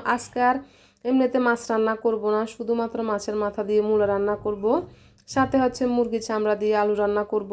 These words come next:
আসলে সব সময় আসলে মাছ মাংসগুলো খাওয়া যায় না, মাঝে মাঝে নরমাল খাওয়া খেতে হয়, এজন্য হচ্ছে আজকে মাছ আর নিলাম না।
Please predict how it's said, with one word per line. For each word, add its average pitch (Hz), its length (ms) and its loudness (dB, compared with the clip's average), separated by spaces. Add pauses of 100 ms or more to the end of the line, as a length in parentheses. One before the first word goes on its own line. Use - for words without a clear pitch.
(120)
আসলে 208 320 -6
সব 247 220 -4
সময় 247 340 0
আসলে 233 300 -2 (400)
মাছ 226 360 0
মাংসগুলো 214 540 0
খাওয়া 208 200 2
যায় 208 320 0
না, 214 60 2 (580)
মাঝে 226 280 0
মাঝে 226 260 0
নরমাল 208 360 0
খাওয়া 214 380 2
খেতে 208 220 -6
হয়, 208 220 2 (160)
এজন্য 233 240 0 (120)
হচ্ছে 240 280 -2 (180)
আজকে 214 380 -6
মাছ 202 280 -4
আর 202 200 -2
নিলাম 202 260 -2 (120)
না। 208 80 0